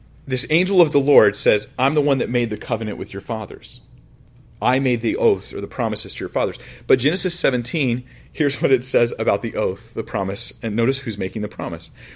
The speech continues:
"When Abram was ninety-nine years old, the Lord appeared to Abram and said to him, 'I am God Almighty.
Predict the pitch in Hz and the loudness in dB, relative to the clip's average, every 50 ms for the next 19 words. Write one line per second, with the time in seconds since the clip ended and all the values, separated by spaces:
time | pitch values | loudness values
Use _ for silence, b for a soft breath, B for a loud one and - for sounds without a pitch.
0 | B - 123 131 120 120 143 160 175 196 202 190 156 131 123 117 120 120 143 151 | B 0 2 2 4 6 6 6 6 4 2 2 0 0 0 0 0 0 0 0
1 | 151 147 135 127 127 127 131 139 120 98 90 90 90 - b b b b b - | 0 0 0 0 2 0 0 0 0 0 0 -2 -4 -6 b b b b b -2
2 | - 135 139 123 117 117 127 151 160 131 107 98 98 95 - - - 113 113 - | 4 4 4 6 6 4 4 6 6 8 8 8 6 4 0 -4 -4 -4 -6 -4
3 | - - - - 165 147 117 107 98 98 98 - - - 139 127 117 139 139 113 | -8 -12 -8 -2 0 2 4 4 4 2 0 -6 -6 -4 -2 2 2 2 2 0
4 | 95 90 87 85 82 - 110 113 110 107 - - - 143 139 143 127 98 90 87 | -2 -4 -6 -8 -6 -4 -4 -2 -2 0 0 0 0 0 0 0 -2 -4 -4 -4
5 | 82 82 82 85 b b b b b b b b - - 120 123 135 160 160 147 | -6 -8 -10 -12 b b b b b b b b -4 0 2 2 4 2 4 4
6 | 139 127 127 127 127 123 117 104 95 90 85 82 82 - - | 6 6 8 6 6 6 4 2 -2 -4 -6 -8 -10 -12 -14